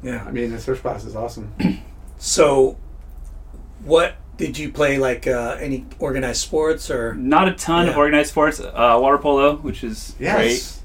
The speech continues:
Speaker 3: Yeah,
Speaker 2: That's what
Speaker 3: again,
Speaker 2: my kids do.
Speaker 3: not very competitive, so I was the goalie. Um,
Speaker 1: That's
Speaker 3: but
Speaker 1: the hardest job, isn't
Speaker 3: No,
Speaker 1: it?
Speaker 3: you, yeah, it's kinda gnarly.
Speaker 1: Yeah.
Speaker 3: <laughs>
Speaker 2: Yeah.
Speaker 3: I didn't really like swimming
Speaker 2: But you're
Speaker 3: much.
Speaker 2: tall and, like,
Speaker 3: Yeah, like,
Speaker 2: lanky,
Speaker 3: long
Speaker 2: so you
Speaker 3: arms,
Speaker 2: got,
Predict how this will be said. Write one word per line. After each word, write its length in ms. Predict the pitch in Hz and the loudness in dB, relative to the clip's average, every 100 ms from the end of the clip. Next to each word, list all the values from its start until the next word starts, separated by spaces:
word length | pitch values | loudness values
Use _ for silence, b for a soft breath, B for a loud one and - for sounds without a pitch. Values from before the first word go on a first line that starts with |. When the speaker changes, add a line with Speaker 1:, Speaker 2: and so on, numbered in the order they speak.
| - - | -16 -8
Speaker 3:
Yeah, 180 | 120 110 | 2 2
Speaker 2:
That's 160 | 101 - | 2 -4
what 100 | 123 | 0
Speaker 3:
again, 260 | 127 131 | 4 6
Speaker 2:
my 100 | 135 | 6
kids 240 | 151 135 113 | 2 -4 -4
do. 220 | 120 117 - - | -6 -8 -8 2
Speaker 3:
not 220 | 123 117 | 2 4
very 180 | 120 117 | 0 0
competitive, 380 | 101 110 117 | -4 -2 -2
so 100 | 117 | 2
I 20 | 107 | 0
was 100 | 104 | 2
the 60 | |
goalie. 360 | 95 95 107 127 - - - - - | 0 0 0 -4 -16 -18 -18 -16 -8
Um, 480 | 107 107 104 104 104 - | -2 0 0 -2 -4 -2
Speaker 1:
That's 40 | |
Speaker 3:
but 160 | 110 104 | 2 4
Speaker 1:
the 60 | - | 4
hardest 440 | 147 135 131 - | 2 0 0 -2
job, 340 | 135 226 - | 0 2 2
isn't 40 | 156 | 8
Speaker 3:
No, 120 | 180 | 10
Speaker 1:
it? 60 | 180 | 10
Speaker 3:
you, 220 | 185 151 | 8 6
yeah, 240 | 180 160 - | 8 8 8
it's 220 | 143 151 | 6 4
kinda 220 | 196 190 | 6 8
gnarly. 340 | 160 131 120 - | 8 6 6 4
Speaker 1:
Yeah. 480 | - 190 202 - 190 | 6 4 6 4 2
Speaker 3:
<laughs> 40 | |
Speaker 2:
Yeah. 320 | 131 123 110 - - | 2 0 0 -8 2
Speaker 3:
I 60 | 160 | 6
didn't 140 | 208 | 8
really 120 | 208 | 8
like 100 | 185 | 8
swimming 320 | - 160 165 | 4 4 6
Speaker 2:
But 40 | 170 | 10
you're 80 | 196 | 10
Speaker 3:
much. 80 | |
Speaker 2:
tall 400 | 190 190 202 196 | 10 10 12 10
and, 180 | 180 170 | 8 6
like, 160 | - 156 | 6 10
Speaker 3:
Yeah, 120 | 196 | 10
like, 200 | 160 - | 10 10
Speaker 2:
lanky, 40 | 180 | 10
Speaker 3:
long 160 | - | 10
Speaker 2:
so 80 | 143 135 | 10 10
you 60 | |
Speaker 3:
arms, 200 | 151 151 | 10 8
Speaker 2:
got, 140 | 175 | 8